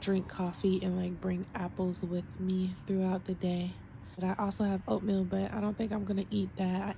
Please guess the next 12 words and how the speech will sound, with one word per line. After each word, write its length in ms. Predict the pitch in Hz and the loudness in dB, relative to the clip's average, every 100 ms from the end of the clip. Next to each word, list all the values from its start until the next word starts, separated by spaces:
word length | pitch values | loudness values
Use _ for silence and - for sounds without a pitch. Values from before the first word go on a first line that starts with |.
| 208 | 0
ate, 180 | 202 208 | 2 2
like, 240 | 196 190 | 0 -2
trash 1000 | - - 196 185 185 190 185 185 - - | -4 0 0 2 2 4 4 2 0 2
yesterday. 920 | 196 185 - 190 185 180 180 180 185 - - - - - - - - - - - - - - - | 4 2 0 2 4 4 4 4 2 0 -10 -12 -12 -12 -14 -16 -16 -14 -10 -10 -12 -14 -6 0
I 40 | |
had 160 | 180 185 | 2 4
a 80 | 180 | 4
sandwich, 480 | - 190 180 180 - | 4 6 4 2 -2
a 120 | 185 | -4
Pop-Tart, 880 | - 185 185 175 175 175 180 - - - - - - | 0 -2 -2 -2 -2 0 -4 -6 -12 -14 -14 -12 0
two 160 | 220 | 4
Pop-Tarts, 640 | 196 180 175 175 180 - | 6 4 2 0 -2 -6